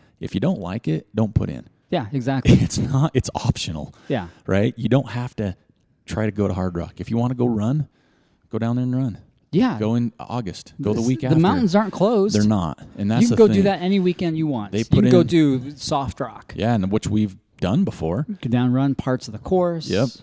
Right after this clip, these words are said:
Speaker 1: So it's not like you have to put
Speaker 2: Right.
Speaker 1: in for the race. So everybody keeps
Speaker 2: Exactly.
Speaker 1: complaining, it's like, "Oh, that's a joke. I have to do this." And it's like, "Well, then don't do it."
Speaker 2: It's part of the game, folks.
Speaker 1: You know, go run another race
Speaker 2: You
Speaker 1: if
Speaker 2: gotta
Speaker 1: that's
Speaker 2: play
Speaker 1: the
Speaker 2: a game.
Speaker 1: case. It is.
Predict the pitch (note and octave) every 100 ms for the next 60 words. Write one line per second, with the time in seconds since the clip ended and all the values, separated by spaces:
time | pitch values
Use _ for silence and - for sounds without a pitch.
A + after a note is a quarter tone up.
0 | _ - - F#2 F#2 D#3+ D3 D#3 G#2 F2+
1 | - G2 G2+ - F#2 F2 F2 - - G2
2 | F2+ E2+ E2+ D#2+ D#2 D2+ - G2+ C3 C#3
3 | B2 A2+ A#2+ G2+ F#2 - G#2+ F2 C2+ C3
4 | B2 B2 G#2 E2+ - B2+ A2 G2+ F#2+ F#2
5 | F#2+ G2+ A2+ G#2+ - F#2 - - A#2+ C3
6 | C#3 C#3+ D#3+ F3+ B2 - D#3 D#3 C#3 D3
7 | C#3+ A#2+ B2+ G#2+ F#2 A2+ B2 B2+ C3+ C#3
8 | C#3 C#3 C#3 B2+ C#3 E3+ F#3 G#3+ G3 B3
9 | G#3+ D#4 - F#2+ - - F3+ G#2+ F#2+